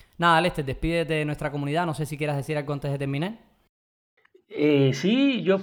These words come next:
Speaker 2: mira, eh, yo creo que ahora, eh, ya no, ya no me pueden estigmatizar tanto de hater, ¿no? Supongo,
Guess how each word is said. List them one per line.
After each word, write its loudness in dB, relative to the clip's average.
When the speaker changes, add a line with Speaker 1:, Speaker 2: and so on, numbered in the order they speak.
Speaker 2:
mira, 2
eh, 0
yo -2
creo 2
que -2
ahora, 2
eh, -4
ya 2
no, 0
ya 4
no 4
me 4
pueden 2
estigmatizar -2
tanto 2
de -2
hater, -2
¿no? -4
Supongo, 2